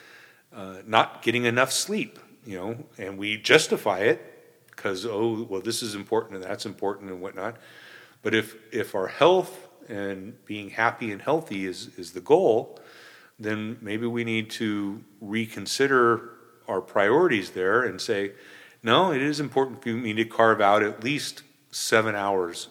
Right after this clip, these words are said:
of sleep, quality sleep per night." Or, you know, maybe it's important for me to try and drink half my body weight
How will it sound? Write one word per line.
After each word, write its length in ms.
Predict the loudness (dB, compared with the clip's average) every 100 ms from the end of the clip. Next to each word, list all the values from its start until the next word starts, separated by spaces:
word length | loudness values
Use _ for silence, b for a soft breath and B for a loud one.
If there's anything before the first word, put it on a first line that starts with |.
| -16
of 140 | -10
sleep, 460 | -8 -4 -4 -6 -20 _ b b b -4
quality 440 | 6 8 8 4
sleep 340 | -2 -6 -10 -14 _
per 180 | -14 -12
night." 260 | -12 -16 -18 B B B B B -6
Or, 320 | -2 -2 -4 -14
you 80 | -10
know, 100 | -10
maybe 380 | -6 -4 2 2
it's 160 | 0
important 420 | -6 -2 -2 -2 -10
for 100 | -8
me 160 | -6
to 100 | -6
try 200 | -6 -6
and 200 | -4 -6
drink 260 | -4 -4 -4 -16 b b b b b
half 340 | 4 4 4
my 160 | -6 -2
body 320 | 4 4 4
weight 300 | -2 -4 -6